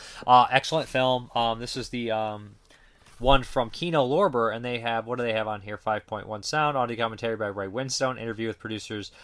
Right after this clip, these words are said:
Davina Belling and Clive Parsons, interview with writer Roy Minton, interview with executive producer Don, Don Boyd, E P K interview with Roy Minton and Clive Parsons, cast memories, original theatrical trailer. Just a really disturbing movie that still packs a punch to this day.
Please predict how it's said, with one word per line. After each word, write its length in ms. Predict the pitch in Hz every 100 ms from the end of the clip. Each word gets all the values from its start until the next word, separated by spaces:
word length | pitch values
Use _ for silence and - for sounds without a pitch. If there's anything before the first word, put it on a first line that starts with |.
| - -
Davina 520 | 110 113 123 113 104
Belling 400 | 117 131 135 131
and 140 | 107
Clive 260 | - 107 101
Parsons, 400 | - 131 - 120
interview 300 | 117 120 117
with 100 | -
writer 220 | 117 110
Roy 200 | 101 101
Minton, 340 | 101 131 135 139
interview 260 | 131 143 147
with 140 | 131
executive 400 | 107 143 139 123
producer 300 | - 117 117
Don, 480 | 101 107 107 107 101
Don 240 | 113 107
Boyd, 340 | 98 139 139 131 - -
E 140 | 139
P 120 | 143 131
K 260 | - 143
interview 260 | 131 123 127
with 100 | 107
Roy 140 | 120
Minton 240 | 113 107 113
and 80 |
Clive 240 | - 110 104
Parsons, 360 | 127 127 123
cast 300 | - 120 120
memories, 340 | 120 117 120 110
original 460 | 101 107 107 110
theatrical 460 | 104 107 98 - 98
trailer. 480 | - 127 127 123 - - -
Just 220 | 190 -
a 60 | 175
really 260 | 143 151
disturbing 600 | 127 113 - 117 110 110
movie 300 | 107 104 101
that 380 | 101 101 - 95 - -
still 240 | - 127
packs 300 | 113 107 -
a 60 | 101
punch 280 | 104 104 -
to 60 |
this 240 | 95 92 -
day. 180 | 80